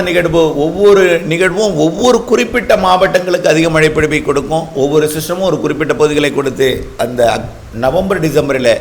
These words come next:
சராசரிக்கு கூடுதல் மழைப்பொழிவு கடலோர மாவட்டங்களுக்கு பிளஸ், பிளஸ் என்றும், உள்ளே சராசரிக்கு கூடுதல் என்றும், பிளஸ் என்றும் மழைப்பொழிவை கொடுக்கும் என்பதில் மாற்றம் இல்லை.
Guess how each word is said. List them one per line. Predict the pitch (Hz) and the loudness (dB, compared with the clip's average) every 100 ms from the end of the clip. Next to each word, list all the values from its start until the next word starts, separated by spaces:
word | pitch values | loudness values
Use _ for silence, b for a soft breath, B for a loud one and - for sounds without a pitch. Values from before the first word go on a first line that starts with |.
| - B B B - - - | -4 B B B -18 -10 0
சராசரிக்கு | 147 175 175 185 175 190 - | 4 4 4 2 0 -4 -2
கூடுதல் | 175 175 160 | -2 0 0
மழைப்பொழிவு | 151 151 151 143 139 | 0 0 0 -2 0
கடலோர | 131 143 160 160 147 | 2 4 2 2 0
மாவட்டங்களுக்கு | 139 135 139 131 127 127 120 | 0 -2 -2 -4 -4 -4 -2
பிளஸ், | 165 165 - | -2 -2 -2
பிளஸ் | 151 151 147 | -2 0 0
என்றும், | 127 120 123 117 113 | 0 2 0 -2 -2
உள்ளே | 147 175 156 117 - | 2 4 4 4 0
சராசரிக்கு | 131 151 156 156 143 127 - - 120 - | 2 2 2 0 -2 -4 -8 -10 -8 -6
கூடுதல் | 147 139 135 | -2 0 0
என்றும், | 123 117 117 110 | 0 -2 -2 0
பிளஸ் | 139 139 139 | -2 -2 -2
என்றும் | 127 120 110 - B B B - | -2 -4 -4 -10 B B B -2
மழைப்பொழிவை | 135 143 131 123 123 | 0 2 0 0 0
கொடுக்கும் | 123 123 120 117 | -2 -2 -2 -2
என்பதில் | 117 117 113 107 | 0 0 0 0
மாற்றம் | 110 117 117 | -2 -4 -2
இல்லை. | 113 | 0